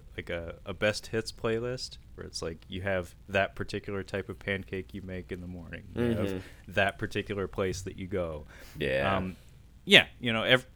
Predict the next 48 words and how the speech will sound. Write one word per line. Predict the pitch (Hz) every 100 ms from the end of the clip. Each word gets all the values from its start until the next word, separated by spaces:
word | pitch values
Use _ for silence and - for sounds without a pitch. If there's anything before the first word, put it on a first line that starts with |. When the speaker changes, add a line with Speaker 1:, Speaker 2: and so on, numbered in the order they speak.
| -
Speaker 1:
it's, | 151 - - -
it's | - -
a | 123
fact | - 110 -
of | 85
life. | 85 - - -
Like, | 80 -
you, | 95 107
you | 104
can | 107 98
pretend | 113 139 131
you're | 120
above | 107 101 98
it. | 98 - -
You're | 85 117
not. | 98 98 95 -
<laughs> | - - -
Um, | - - 220 175 208 143 151
but | 117 143
we, | 147 143
we | 135 151
all | 139
have | - 110 80
that. | 80 80
We | 104
all | 107
have | 107 -
Speaker 2:
Yeah. |
Speaker 1:
our | 101
go-tos. | 95 92 - 95 90 -
We | 113
have, | 107 104 -
we | 131
all | 120 120
have | 117 110
our, | 107 98 - - - - - - -
our, | 101 95 90
our | - 90
safe | - 92
space | - - 98 - -
where | 92
it's | 85
like | 87 87
we | 92
feel | 92
strongest | 85 - 85 76 82 -
and | -
whatnot. | 82 - 82